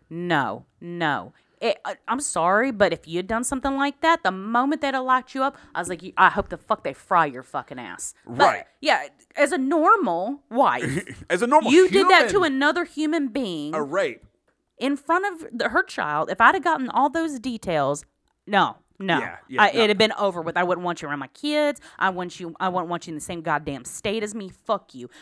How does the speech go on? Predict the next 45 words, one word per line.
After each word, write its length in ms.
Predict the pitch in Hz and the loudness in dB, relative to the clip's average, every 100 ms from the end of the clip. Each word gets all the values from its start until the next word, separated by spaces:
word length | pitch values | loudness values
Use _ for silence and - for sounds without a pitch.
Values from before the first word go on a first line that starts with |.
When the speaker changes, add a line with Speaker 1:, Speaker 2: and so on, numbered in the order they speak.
| - | -8
Speaker 1:
But 120 | 208 220 | -6 2
no, 200 | 233 165 | 2 2
this 300 | 180 226 233 | -4 -6 -4
dumb 280 | 226 202 180 | -4 -4 -6
bitch 300 | 165 165 - | -6 -6 -6
fucking 320 | 202 - 165 | -2 -2 -6
says, 240 | - 165 - | -8 -8 0
"Oh, 140 | 180 185 | 0 2
we're 120 | 175 | -2
just 200 | 160 - | -6 -8
not 120 | 143 | -8
gonna 140 | 147 | -8
bring 180 | 139 143 | -10 -8
it 120 | 139 | -6
up. 160 | 135 - - | -6 -8 -10
It 120 | 175 | -10
was 140 | 135 | -10
just 220 | 143 - 135 | -16 -18 -18
in 60 | |
the 80 | 127 | -20
past." 380 | - 131 127 - | -14 -12 -12 -14
No, 220 | 135 135 _ _ | -12 -12 _ _
fuck 320 | - 135 - | -8 -8 -8
you. 140 | - _ - | -20 _ -8
Speaker 2:
And, 280 | 190 208 208 | -6 -4 -4
and 140 | 196 196 | -4 -4
again, 300 | 190 214 165 | -4 -6 -6
not 240 | 175 180 | -2 0
making 280 | 185 160 170 | 0 -2 -2
excuses 520 | 151 - 165 147 135 | -6 -4 -4 -2 -4
for 240 | - 156 127 | 0 2 4
her 160 | 117 113 | 2 0
because 240 | 120 123 | -2 -6
she 180 | - 131 | -4 -6
decided 640 | 139 - 127 127 123 110 - | -4 -2 -2 -2 -4 -8 -14
how 280 | 127 127 120 | -4 -2 -2
to 120 | 123 | -4
let 160 | 120 | -4
it 80 | 110 | -6
affect 360 | 107 156 156 147 | -4 0 0 0
it. 100 | 127 | -2
But 160 | 135 123 | -2 -2
this 200 | 143 151 | -4 -4
is 80 | |
probably 580 | - 143 147 151 156 156 | -2 0 0 0 -2 -2